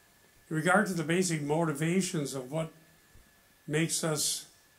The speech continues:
uh, live and believe, breathe and believe and motivates us,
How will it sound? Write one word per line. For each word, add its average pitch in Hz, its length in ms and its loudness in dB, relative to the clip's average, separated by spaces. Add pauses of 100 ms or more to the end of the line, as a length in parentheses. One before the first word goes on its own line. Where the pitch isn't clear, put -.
(880)
uh, 135 320 -2
live 147 540 -2
and 120 160 -12
believe, 147 400 -4 (360)
breathe 160 380 -2
and 123 400 -12
believe 160 460 -2
and 117 200 -10 (560)
motivates 143 600 2
us, 147 300 -2